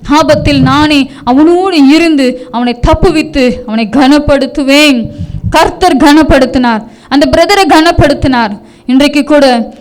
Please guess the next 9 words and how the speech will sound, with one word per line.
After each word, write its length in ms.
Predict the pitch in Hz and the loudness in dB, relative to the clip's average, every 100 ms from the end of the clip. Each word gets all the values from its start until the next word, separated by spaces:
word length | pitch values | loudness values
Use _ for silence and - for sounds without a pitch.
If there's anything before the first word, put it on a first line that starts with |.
| - | -2
இந்த 200 | 254 - | -2 2
சமூகத்துல 720 | 320 349 349 339 339 254 226 - - | 2 2 0 -2 -2 -2 -2 -6 -4
நீங்க 240 | 285 294 269 | 0 2 0
கர்த்தரிடத்துல 720 | 294 302 392 381 330 285 277 | -2 -2 -2 -2 2 2 4
ஒரு, 360 | 262 - - - | 2 -2 -8 -4
ஒரு 180 | 240 233 | -2 0
விண்ணப்பம் 420 | 330 415 392 320 | -2 -2 0 0
மாத்திரம் 460 | 320 339 349 330 | 2 0 0 0
பண்ணுங்க. 440 | - 262 277 262 | 2 2 2 2